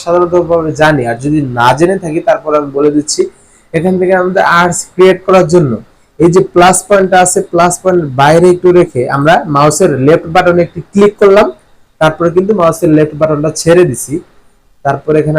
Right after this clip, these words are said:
আমাদের যতটুকু দরকার আমি এই রাউন্ড পর্যন্ত নিলাম, তারপরে আমরা এই যে রাউন্ডটা দিয়ে দিলাম, তাহলে কিন্তু সুন্দর একটা রাউন্ড হয়ে যাচ্ছে। আমি এই পাশে আর একটা ক্লিক করে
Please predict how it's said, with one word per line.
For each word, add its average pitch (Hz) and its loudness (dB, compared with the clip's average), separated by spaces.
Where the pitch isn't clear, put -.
আমাদের 156 0
যতটুকু 147 0
দরকার 156 0
আমি 160 -2
এই 170 0
রাউন্ড 147 2
পর্যন্ত 170 -2
নিলাম, 120 -4
তারপরে 139 -2
আমরা 151 -4
এই 127 0
যে 120 -2
রাউন্ডটা 117 -4
দিয়ে 131 2
দিলাম, 151 -2
তাহলে 135 -4
কিন্তু 151 -8
সুন্দর 131 -4
একটা - -8
রাউন্ড 113 -6
হয়ে 120 -6
যাচ্ছে। 117 -6
আমি 131 -4
এই 139 0
পাশে 147 0
আর 143 0
একটা - -8
ক্লিক 160 -2
করে 202 2